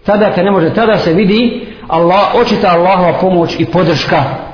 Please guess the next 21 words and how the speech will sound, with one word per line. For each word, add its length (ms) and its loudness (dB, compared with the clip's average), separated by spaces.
podrška 380 0
takvim 340 0
ljudima. 440 2
Dakle, 400 2
Resul, 300 2
sallallahu 520 2
alejhi 200 2
ve 100 0
sellem, 340 2
je 180 0
utjerivan 500 2
u 100 0
laž, 380 2
a 200 0
Allah 520 2
dželle 260 4
šanuhu 580 2
je 160 2
htio 340 2
da 180 0
se 160 0